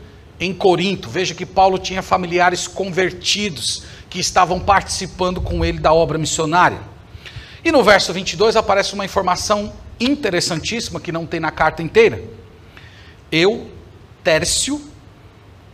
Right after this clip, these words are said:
que escrevi essa epístola, vos saúdo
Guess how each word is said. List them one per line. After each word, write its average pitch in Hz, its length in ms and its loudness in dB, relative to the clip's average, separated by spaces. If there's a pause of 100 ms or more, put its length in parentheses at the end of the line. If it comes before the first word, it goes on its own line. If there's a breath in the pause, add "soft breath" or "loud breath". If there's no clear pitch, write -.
(100)
que 196 220 0
escrevi 165 720 0
essa 147 240 -4
epístola, 175 720 -6 (580)
vos 170 260 -4
saúdo 151 600 -6